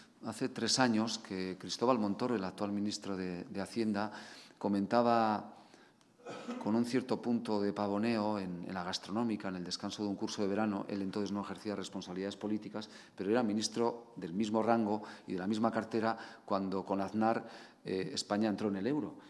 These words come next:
Y nos decía a todos en la larga mesa de la gastronómica, por lo tanto sabía que aquello no era un secreto de Estado, pues que engañó a Europa no metiendo el déficit, eh, ni el fiscal ni el de las administraciones públicas para entrar en Europa. Y se reía con esa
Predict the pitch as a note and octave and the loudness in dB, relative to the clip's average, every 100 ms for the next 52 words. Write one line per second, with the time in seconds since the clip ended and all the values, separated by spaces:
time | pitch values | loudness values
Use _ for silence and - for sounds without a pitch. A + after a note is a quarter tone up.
0 | - G2+ G2+ G2 - B2+ A#2 C3+ A#2+ A#2 | -6 -2 -2 -2 0 0 2 0 0 -2
1 | F#2 F2 F#2 G#2 G2+ G#2+ G#2 G2+ G2 F#2+ | -4 -4 -4 -4 -2 -2 -2 -2 -2 -2
2 | F#2+ F#2+ G2 G#2+ G2+ G2 G#2+ E2+ E2 F#2 | -4 -6 -4 -2 -2 -4 -6 -6 -8 -8
3 | F2+ - F2+ F#2+ G2 F#2+ E2+ F2 F#2 F#2+ | -6 -4 -2 -2 -2 -4 -6 -4 -2 -2
4 | F#2+ F#2+ F2+ - F#2 G2 G2 F#2 - G#2+ | -2 -2 -4 -6 -4 -4 -2 -4 -2 -2
5 | F#2 - - - - - G#2+ - A#2 G#2+ | -2 -6 -12 -18 -20 -4 -4 2 2 4
6 | G2+ A#2+ C3 G2 A#2 B2+ G#2+ G#2 - - | 4 6 6 6 6 6 4 0 -4 -6
7 | G#2+ A2+ A2 A2+ A#2 G#2 A2+ A2 A2 A#2 | 0 2 2 2 2 2 2 0 -4 -4
8 | G#2+ - - - G2+ G2 F#2+ - G#2 G#2+ | -6 -8 -12 -6 -4 -2 -4 -6 0 2
9 | G2+ - G2 - A#2 A2+ A2 G#2+ G#2 A2 | 0 -2 -2 2 2 4 2 2 0 0
10 | G#2 G#2 A2 G#2+ A2+ A2 A2+ A2+ B2+ - | 0 -2 -2 -2 -4 -2 -4 -2 -4 -2
11 | G2+ G2 B2 A#2 F#2+ G2+ C#3+ G2 - - | -4 -2 -2 -2 -2 0 0 -2 -6 -10
12 | - - G2+ G2+ B2+ C3+ G2 G#2+ G#2 G#2 | -6 -2 2 2 4 4 2 -2 -2 -4